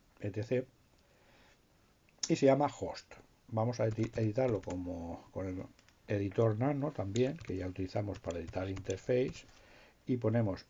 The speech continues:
nano, etcétera, host, en plural. Y aquí hay todas las correspondencias entre las I Ps y el nombre de máquina. Fijaos que, por ejemplo,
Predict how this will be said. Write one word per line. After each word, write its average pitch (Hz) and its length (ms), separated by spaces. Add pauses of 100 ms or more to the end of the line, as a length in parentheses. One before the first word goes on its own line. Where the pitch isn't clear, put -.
(120)
nano, 135 480 (100)
etcétera, 113 600 (320)
host, - 320 (2000)
en 95 140
plural. - 320 (680)
Y 131 100
aquí 147 220
hay 170 120
todas 147 240
las 147 120
correspondencias 151 920
entre 113 280
las 110 200
I 143 60
Ps 147 400 (680)
y 135 220 (1040)
el 117 100
nombre 107 260
de 76 60
máquina. - 340
Fijaos 104 320
que, 107 100
por 107 120
ejemplo, 107 440